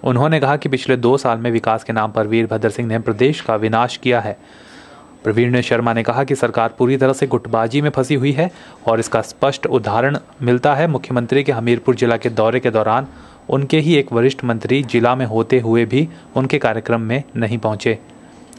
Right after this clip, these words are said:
उन्होंने प्रश्न किया कि जिन मंत्रियों ने त्यागपत्र दिया है या देने की धमकियां दी है, उनसे अंदर खाते क्या डील हुई है। उन्होंने कहा कि कानून मुख्यमंत्री वीरभद्र सिंह के लिए भी काम करेगा।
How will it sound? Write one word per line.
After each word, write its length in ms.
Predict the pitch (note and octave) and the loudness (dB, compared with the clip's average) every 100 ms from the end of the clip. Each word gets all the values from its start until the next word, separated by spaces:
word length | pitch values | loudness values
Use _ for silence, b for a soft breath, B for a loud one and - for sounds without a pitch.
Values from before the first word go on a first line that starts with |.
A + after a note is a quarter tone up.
| - | -2
उन्होंने 260 | A#2+ B2+ B2+ | 2 2 2
प्रश्न 320 | B2+ B2+ C#3 | 2 0 0
किया 180 | C3 C#3 | 2 2
कि 140 | C#3 C3 | 2 0
जिन 160 | C3 | 0
मंत्रियों 400 | B2 A#2+ - C3+ | 0 -2 0 0
ने 80 | A#2+ | 0
त्यागपत्र 520 | A2 A2+ A2+ A#2+ A#2+ | 2 0 0 -2 -2
दिया 240 | A2 A#2+ B2+ | 0 2 2
है 220 | A2+ A2+ B B B | 0 -4 B B B
या 60 | A#2 | -2
देने 300 | A2+ A#2+ C#3 | 0 0 0
की 80 | D3 | 0
धमकियां 420 | A#2+ A#2 C3+ D3+ | -2 -2 -2 -2
दी 100 | B2 | 0
है, 240 | G#2+ A#2+ D3 - - | 0 -2 -2 -8 -4
उनसे 280 | C3 C#3 D#3+ | -2 2 0
अंदर 300 | - C3 D3 | 0 2 2
खाते 320 | A#2+ A2+ C3 | 2 0 2
क्या 220 | C3 A#2+ A#2 | 2 0 0
डील 200 | B2 C3 | 0 0
हुई 160 | C3+ C3+ | 0 0
है। 180 | B2 - B B B B - | -2 -6 B B B B -8
उन्होंने 300 | A#2 G#2 A2+ | -4 0 0
कहा 160 | A2 A2+ | 2 0
कि 120 | A#2+ | 0
कानून 480 | B2 A2 A2+ C3 C#3+ | 0 0 2 2 0
मुख्यमंत्री 580 | B2 A2+ - A#2+ A2+ A#2 | 0 -4 -2 -2 2 2
वीरभद्र 380 | A2+ A2+ A2+ A2+ | 4 2 2 0
सिंह 200 | - A#2+ | -2 -2
के 80 | A#2+ | 2
लिए 160 | A#2 | 2
भी 140 | A2+ C3+ | 2 -2
काम 280 | B2+ A2+ A#2+ | 0 -2 0
करेगा। 380 | B2 C3 A#2+ | 2 2 2